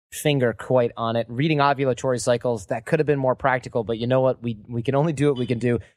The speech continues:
And if you're in a relationship, forget about it. Just track it. Use an app. There's definitely an app for that. I'm sure some guys are doing that right now. We'll see to what degree. Email me if you're doing that and let me know how that's going for you.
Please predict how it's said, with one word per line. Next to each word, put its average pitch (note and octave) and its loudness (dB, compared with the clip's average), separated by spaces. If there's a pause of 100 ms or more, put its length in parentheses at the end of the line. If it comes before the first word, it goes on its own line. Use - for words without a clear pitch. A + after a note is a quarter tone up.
And C3 2
if B2+ 0
you're D3+ 2
in A3+ 2
a B3 4
relationship, D#3 0 (480)
forget D#3 2
about A#2+ -2
it. F2+ -12
Just C3+ -6
track E3 0
it. G#2+ -10
Use C3 -4
an C#3+ 2
app. C#3+ 2
There's A#2 -2
definitely D3+ 0
an B2 0
app A2+ 0
for A#2 -6
that. A#2+ 2
I'm A2+ -6
sure B2+ -4
some C3+ -2
guys B2 2
are A2+ -6
doing B2+ 0
that G#2 0
right A#2 2
now. A2 0
We'll B2 -2
see A#2+ -6
to A2 -2
what G#2 0
degree. A2+ -4
Email C#3 4
me A#2 -2
if G2+ -6
you're G2 -4
doing G2+ -2
that G2+ 0
and A#2 -8
let G#2+ 0
me G#2 -2
know G2+ 2
how G2 0
that's F#2+ -2
going G2+ 2
for F#2+ -2
you. G2 2